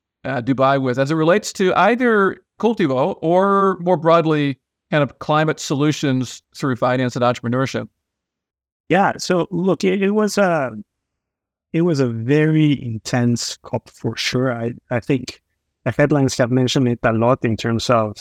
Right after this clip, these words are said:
Speaker 2: the amount of people that were attending throughout all the days at cop. And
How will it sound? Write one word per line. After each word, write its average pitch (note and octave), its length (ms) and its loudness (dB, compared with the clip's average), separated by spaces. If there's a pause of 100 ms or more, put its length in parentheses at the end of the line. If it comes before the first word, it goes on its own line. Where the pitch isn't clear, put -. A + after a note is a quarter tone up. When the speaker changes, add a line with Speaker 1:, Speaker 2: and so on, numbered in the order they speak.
Speaker 2:
the A2+ 280 -2
amount B2 460 0
of A2+ 380 0 (600)
people C3+ 380 2
that A2+ 200 -4
were B2 180 -2
attending C3 720 0 (400)
throughout B2 300 2
all C#3 100 4
the B2+ 120 0
days A#2 260 -2
at A2 160 -12
cop. B2 240 -4
And C3+ 320 -6